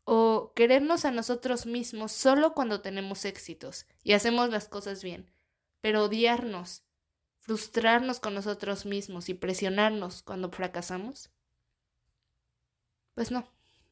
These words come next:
no lo es. El autoestima va más allá de lo que tú tengas o no, de cómo seas o no.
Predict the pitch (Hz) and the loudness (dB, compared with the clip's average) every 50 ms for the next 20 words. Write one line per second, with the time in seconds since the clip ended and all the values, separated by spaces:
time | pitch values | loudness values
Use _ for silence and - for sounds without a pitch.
0 | _ _ _ - 214 220 208 196 185 185 180 - - - - _ _ _ _ _ | _ _ _ -6 -2 -2 0 0 0 -2 -4 -6 -10 -14 -14 _ _ _ _ _
1 | _ _ - _ _ _ _ _ _ _ _ _ _ _ _ _ - 277 285 285 | _ _ -20 _ _ _ _ _ _ _ _ _ _ _ _ _ 4 6 6 6
2 | 269 262 269 277 277 277 - - 320 320 330 339 330 330 311 302 302 302 294 - | 6 4 2 0 -4 -4 -2 -2 0 2 2 2 2 2 0 0 -2 -2 -4 -2
3 | - 277 247 226 240 240 254 262 254 254 240 220 208 208 - 196 - - 254 254 | -2 -2 -2 0 2 2 2 2 2 2 2 0 0 -4 -6 -10 -8 -6 -6 -4
4 | 254 - 247 247 262 262 247 220 214 - - - 180 185 185 202 190 - - _ | 0 0 0 0 2 2 2 0 0 0 -4 -4 -4 -4 -4 -4 -6 -8 -12 _
5 | _ _ _ _ _ _ _ _ _ _ _ - 196 226 220 220 - 233 240 262 | _ _ _ _ _ _ _ _ _ _ _ 0 2 2 4 4 6 4 4 4
6 | 269 262 254 - - 226 226 240 254 240 220 220 - - - - 208 202 208 214 | 4 2 2 2 4 4 4 6 6 4 4 2 0 -4 -6 -6 -6 -6 -4 -2
7 | 214 214 208 | -2 -2 -4